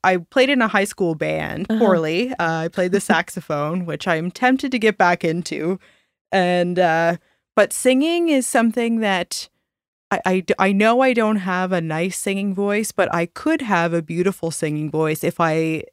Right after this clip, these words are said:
Speaker 1: had the courage to practice and sing aloud. But it's
Speaker 2: Oh.
Speaker 1: one of those things that I find,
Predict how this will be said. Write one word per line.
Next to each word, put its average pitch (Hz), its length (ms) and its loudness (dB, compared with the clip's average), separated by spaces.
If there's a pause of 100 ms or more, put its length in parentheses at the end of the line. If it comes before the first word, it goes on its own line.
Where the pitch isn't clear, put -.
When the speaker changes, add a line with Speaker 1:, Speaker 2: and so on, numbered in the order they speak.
(120)
Speaker 1:
had 160 580 -2
the 156 440 -6
courage 143 760 -4
to 147 160 -8
practice 143 680 -4
and 147 240 -4
sing 139 260 -4
aloud. 139 560 -8
But 147 280 -2 (500)
it's 175 220 0
Speaker 2:
Oh. 208 40 -4
Speaker 1:
one 233 140 2
of 262 60 0
those 277 240 -2
things 233 440 0
that 185 340 0 (100)
I 190 160 -2
find, 190 600 -4